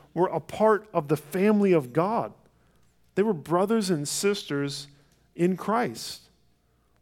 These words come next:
This, again, is what the letter to Philemon brings out, as Paul tells Philemon to receive his slave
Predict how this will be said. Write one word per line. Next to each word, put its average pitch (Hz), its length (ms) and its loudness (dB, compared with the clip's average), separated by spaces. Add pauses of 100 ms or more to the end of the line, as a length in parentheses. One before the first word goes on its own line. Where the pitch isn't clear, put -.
(280)
This, 185 180 0
again, 180 340 4
is 170 100 4
what 165 160 0
the 160 100 6
letter 165 240 6
to 160 160 -2
Philemon 170 520 2
brings 135 280 -2
out, 120 160 2
as 131 220 0 (300)
Paul 190 260 4
tells 202 260 4
Philemon 170 520 2
to 170 120 -2
receive 185 520 -2
his 170 160 0
slave 175 500 4